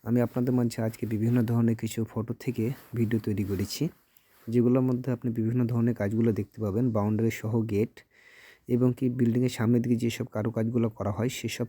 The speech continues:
সহ বিভিন্ন ধরনের কিছু ক্যাটালগ দিয়ে আপনাদের মাঝে আজকে এই ভিডিওটি আমি সাজিয়েছি।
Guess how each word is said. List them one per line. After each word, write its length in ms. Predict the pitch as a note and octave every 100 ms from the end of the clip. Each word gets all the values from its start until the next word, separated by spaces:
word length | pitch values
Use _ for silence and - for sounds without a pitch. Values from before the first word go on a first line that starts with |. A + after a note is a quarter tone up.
| -
সহ 280 | - A2+ B2 - _ - - _ A#2+
বিভিন্ন 320 | B2+ C3 C3+
ধরনের 380 | B2 B2 C3 B2
কিছু 240 | A2+ A#2+
ক্যাটালগ 420 | A#2 A2+ A#2+ A#2+
দিয়ে 220 | A#2 B2 A#2+
আপনাদের 320 | A2 A2+ A#2
মাঝে 260 | A2 G#2+ A2
আজকে 260 | G#2 -
এই 60 | A2
ভিডিওটি 360 | A2+ G#2+ A2
আমি 120 | G#2+ G#2+
সাজিয়েছি। 560 | G#2 G2 G2+ - D#3+